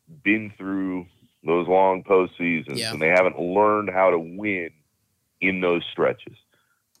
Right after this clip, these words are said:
Speaker 1: It's not to say that it can't happen, because I've seen crazier things, uh, in a one-year span, but I, I am a believer that it takes time to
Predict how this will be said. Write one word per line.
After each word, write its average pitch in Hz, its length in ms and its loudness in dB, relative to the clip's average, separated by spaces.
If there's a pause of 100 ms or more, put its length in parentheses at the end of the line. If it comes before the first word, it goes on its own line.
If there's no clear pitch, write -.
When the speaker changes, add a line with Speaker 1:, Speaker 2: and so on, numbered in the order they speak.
(200)
Speaker 1:
It's - 140 -14
not 110 180 4
to 104 140 -4
say 110 100 6
that 104 140 4
it 98 160 -2
can't 110 300 0
happen, 90 460 -2
because 82 260 -6
I've 82 180 -2
seen 95 320 -6 (100)
crazier 104 460 2
things, 85 440 -6 (360)
uh, 58 120 -10 (800)
in 92 160 0
a 80 100 2
one-year 95 680 0 (120)
span, 87 440 2
but 90 180 2 (800)
I, 104 160 2 (120)
I 107 140 2
am 135 160 -2
a 123 40 -6
believer 107 480 -2
that 92 180 -6
it 92 120 -12 (180)
takes 110 260 -4 (140)
time 101 440 -4 (100)
to 90 80 -12